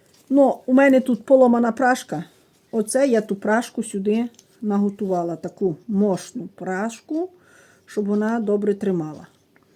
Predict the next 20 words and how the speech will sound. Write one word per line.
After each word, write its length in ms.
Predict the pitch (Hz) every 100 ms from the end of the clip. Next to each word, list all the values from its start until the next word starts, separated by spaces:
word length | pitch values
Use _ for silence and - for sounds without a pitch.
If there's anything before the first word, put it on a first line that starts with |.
| _ _ _ _ _ _ 226
Ми 200 | 254 226
зараз 380 | 208 190 175 180 -
ось 200 | 226 226
цю 160 | - 208
прашку 480 | 202 180 175 -
відітнем, 760 | 180 220 208 202 185 180 170 233 - -
ось 220 | 226 208
це 200 | - 202
відні-, 420 | 196 190 180 175 180 -
відітнем, 760 | 196 190 - 196 196 208 185
відігнем, 760 | 185 180 185 156 165 151 180 262 - _ _ _ _ _ _
а 160 | 220 202
це 460 | 202 233 254 339 381
сюди 360 | - 220 202 233
тако 280 | 214 190
вставимо 480 | 190 - 151 170 254 -
і 80 | 220
пришиємо. 720 | - 196 - 151 151 135 190 _ _ _ _ _ _ _ _ - -
Ось 220 | 220 226
так. 300 | 185 -